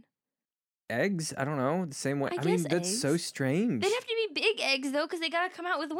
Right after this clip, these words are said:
Speaker 2: wings.
Speaker 1: I mean, think about the cocoon. The cocoon is the size of the, uh, of, of, of the
Speaker 2: The
Speaker 1: caterpillar.
Speaker 2: caterpillar. I, yeah, but okay, but if they laid eggs, the butterfly would have to lay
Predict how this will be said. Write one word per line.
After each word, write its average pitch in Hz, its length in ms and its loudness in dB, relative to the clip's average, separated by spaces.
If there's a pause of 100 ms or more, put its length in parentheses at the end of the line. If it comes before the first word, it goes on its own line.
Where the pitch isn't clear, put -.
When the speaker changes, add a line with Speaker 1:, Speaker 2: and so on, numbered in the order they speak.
(120)
Speaker 2:
wings. 190 460 -4 (800)
Speaker 1:
I 151 40 2
mean, 185 240 4
think 208 220 0
about 180 180 4
the 156 80 0
cocoon. 202 420 2
The 117 60 0
cocoon 202 380 0
is 139 140 0
the 143 80 -8
size 123 320 2
of 107 140 -4
the, 104 260 0 (840)
uh, - 160 -8
of, 110 300 -6
of, 104 380 -4
of 110 140 -2
the 107 60 -2
Speaker 2:
The - 60 -6
Speaker 1:
caterpillar. 214 560 2
Speaker 2:
caterpillar. 214 220 2 (300)
I, 403 220 -8 (880)
yeah, 480 160 6
but 392 160 2
okay, 359 320 4
but 349 120 4
if 349 100 0
they 330 140 2
laid 311 260 2
eggs, 285 240 2
the 247 80 0
butterfly 285 480 0
would 247 120 0
have 233 260 -4
to 233 100 -8
lay 202 480 -4